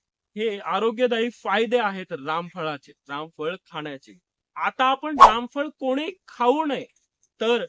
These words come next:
ज्या व्यक्तीला सर्दी आणि खोकला झालाय, कारण हे थंड असतं आणि ज्या व्यक्तीला सर्दी खोकला आहे तर अशा व्य-, व्यक्तीने याचं सेवन करू नये, कारण की याचं जर सेवन ते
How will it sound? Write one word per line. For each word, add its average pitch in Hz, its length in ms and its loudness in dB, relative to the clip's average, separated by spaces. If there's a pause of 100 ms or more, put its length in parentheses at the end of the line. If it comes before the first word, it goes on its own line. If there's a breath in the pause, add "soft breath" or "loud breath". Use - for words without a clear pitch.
(460)
ज्या 202 340 0 (240)
व्यक्तीला 185 520 -10
सर्दी 190 460 -6
आणि 214 200 -6
खोकला 196 440 -8
झालाय, 131 320 -10
कारण 170 280 -6
हे 208 340 -6
थंड 220 440 -6
असतं 151 340 -6
आणि 131 280 -14
ज्या 175 400 -4
व्यक्तीला 202 520 -4
सर्दी 190 380 -10
खोकला 196 340 -6
आहे 185 340 -2 (380)
तर 180 100 -2
अशा 226 380 4
व्य-, 180 420 -2 (160)
व्यक्तीने 202 580 -4
याचं 156 240 -6
सेवन 190 420 -12
करू 196 240 -8
नये, 135 140 -10 (400)
कारण 185 300 -2
की 226 120 -6
याचं 202 300 0
जर 247 160 0
सेवन 240 420 -4
ते 226 180 -6